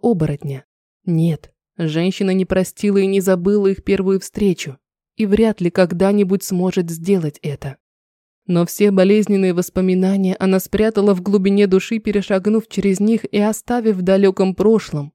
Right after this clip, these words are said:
решив никогда к ним больше не возвращаться. Ненависть приводит к разрушениям, и Диана была рада, что смогла вовремя остановиться и не перейти точку невозврата.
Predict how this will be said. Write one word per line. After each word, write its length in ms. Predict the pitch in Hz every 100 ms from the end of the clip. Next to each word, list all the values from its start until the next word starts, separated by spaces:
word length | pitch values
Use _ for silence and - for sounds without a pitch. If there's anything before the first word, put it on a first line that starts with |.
| _
решив 420 | 196 196 - 269 - _ _ -
никогда 640 | 220 226 220 202 202 214
к 100 | -
ним 180 | 196 185
больше 320 | 190 196 202
не 140 | 202
возвращаться. 880 | 190 185 196 214 - 220 170 - 139 _ _ _ _ _ _ _ _ -
Ненависть 600 | 175 170 185 170 185 -
приводит 460 | 185 175 180 185
к 80 | -
разрушениям, 840 | 190 185 190 - 202 185 151 143 _ -
и 100 | 220
Диана 380 | 190 233 254 220
была 280 | 208 220 220
рада, 240 | 240 202
что 220 | - 202
смогла 480 | - 208 202 220 220
вовремя 480 | 208 202 202 202 202
остановиться 720 | - 196 190 190 220 - 214
и 220 | - 208
не 140 | 202
перейти 540 | 208 208 208 208 220 170
точку 440 | - 175 - -
невозврата. 800 | 196 196 208 202 220 190 - 147